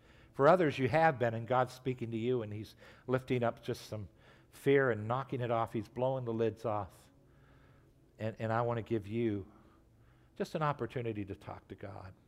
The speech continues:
And for some of you, I was twenty years old when I began to tithe.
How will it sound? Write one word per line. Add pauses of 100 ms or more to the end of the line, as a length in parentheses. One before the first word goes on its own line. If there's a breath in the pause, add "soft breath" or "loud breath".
(1000 soft breath)
And
for
some
of
you,
I
was
twenty
years
old
when
I
began
to
tithe.